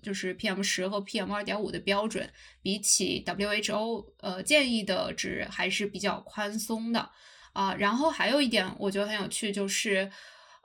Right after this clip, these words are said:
呃，现行的这个W H O的标准，除了二氧化氮的标准是二零一零年定义的以外，其他的都是来自二零零六年。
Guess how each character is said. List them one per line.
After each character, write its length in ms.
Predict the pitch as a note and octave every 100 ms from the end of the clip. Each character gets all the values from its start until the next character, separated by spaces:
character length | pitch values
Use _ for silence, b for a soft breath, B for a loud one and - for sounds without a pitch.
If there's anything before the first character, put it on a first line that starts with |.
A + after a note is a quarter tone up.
| -
呃， 180 | F#3+ G#3+
现 260 | A3 D#4+ C4
行 240 | F#3 F3+
的 140 | G#3
这 180 | G#3 G#3
个 340 | G3 F#3+ F#3+ F#3+ _ -
W 240 | - G3+ A3
H 200 | A#3 C4
O 120 | C4+
的 80 | B3+
标 280 | G#3 G3+ G#3+
准， 220 | G3+ -
除 260 | - G3+ A3
了 320 | C4 B3 G#3+
二 180 | - C4+
氧 180 | A#3+ F#3+
化 120 | A3
氮 180 | B3 C4+
的 80 | A#3
标 200 | G3 G3+
准 120 | G3
是 100 | G3+
二 120 | A3
零 180 | G#3+ G3
一 220 | G3 B3+
零 160 | G#3+ F#3
年 160 | F3
定 160 | G3 G#3+
义 140 | G#3
的 100 | G3
以 120 | F#3
外， 260 | - - -
其 180 | - -
他 300 | G3+ A#3 A#3+
的 160 | A#3 F#3+
都 240 | G3 G#3+
是 320 | A#3 - G3+
来 220 | F3+ D#3+ E3+
自 320 | G#3+ G3+ F#3+
二 240 | - G#3
零 320 | G3+ F3 E3+
零 220 | F#3 - -
六 260 | C#4 D4+
年。 380 | A3+ F3 - -